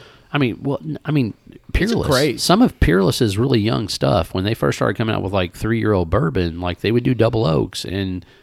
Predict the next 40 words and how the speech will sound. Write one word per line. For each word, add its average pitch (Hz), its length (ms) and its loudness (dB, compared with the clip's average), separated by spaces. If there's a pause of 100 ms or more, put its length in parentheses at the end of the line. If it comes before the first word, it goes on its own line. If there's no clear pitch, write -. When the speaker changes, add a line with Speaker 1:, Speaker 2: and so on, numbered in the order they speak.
(420)
Speaker 1:
I 95 80 -4
mean, 95 380 -2 (300)
they 113 120 0
weren't, 202 320 0 (280)
they 127 120 2
weren't 147 300 0
bad. 82 300 -2 (180)
Like, 98 220 -4
to 127 80 2
me, 117 340 2
I, 92 160 -8
I'm 117 220 -4
still, 110 580 4 (340)
I'm 147 200 2
a, - 100 2
I'm 135 140 2
a 104 60 4
hundred 131 280 2
percent - 340 -2
fan 92 220 -2
of 82 160 -4
Peerless 90 420 -4
Rye. 80 280 -4 (200)
Like, 90 220 -4
one 95 240 -2
hundred 95 240 -2
percent. 95 480 -2
Like, 82 220 -8
I'm 90 160 -4
a 82 60 -2
buy 90 360 0
all 87 160 2
day 87 140 0
long. 98 500 -2
I've 85 160 -4
had 87 180 -6
a 78 60 -4
lot 87 300 0
of 95 160 0
'em. 98 160 -2